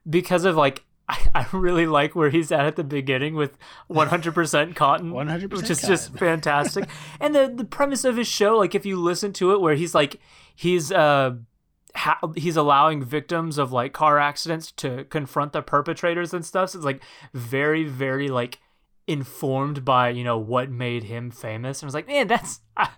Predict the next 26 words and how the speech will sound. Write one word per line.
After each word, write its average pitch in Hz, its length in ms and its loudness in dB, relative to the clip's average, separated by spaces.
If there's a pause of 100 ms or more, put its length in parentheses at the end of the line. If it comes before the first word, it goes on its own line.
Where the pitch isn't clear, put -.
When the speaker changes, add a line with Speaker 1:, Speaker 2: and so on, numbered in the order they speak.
(220)
Speaker 1:
I 240 60 0
want 269 180 2
more 214 140 2
of 214 80 -2
that. 277 240 0
That's 233 160 -4
cool." 294 300 0
Speaker 2:
Yeah. 107 140 -10 (520)
Speaker 1:
I 190 160 2
feel 214 320 0
like 175 160 2
his 170 240 -4
presence 139 680 0 (320)
could - 160 -12
have, 165 180 -10
especially 254 420 -4
considering, 233 440 -8
you 185 40 -8
know, 170 120 -4
they, 160 180 -4
they 160 300 -8 (280)
kill 233 320 -4
off 160 320 2 (520)
all 185 260 4
of 156 140 0
the, 160 160 -4